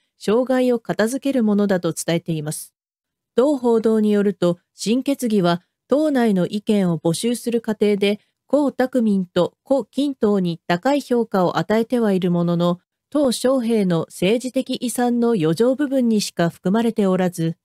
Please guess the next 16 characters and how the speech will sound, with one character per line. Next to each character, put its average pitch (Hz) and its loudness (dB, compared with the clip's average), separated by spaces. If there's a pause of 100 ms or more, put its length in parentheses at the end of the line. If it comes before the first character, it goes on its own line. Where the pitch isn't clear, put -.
(280)
一 180 -6
方 294 2
の 202 0
習 269 -4
近 262 -4
平 214 0
は 170 0 (160)
新 262 -4
時 285 -6
代 240 2
を 175 0
切 185 -4
り 208 -4
開 208 2
い 196 -2
た 170 -2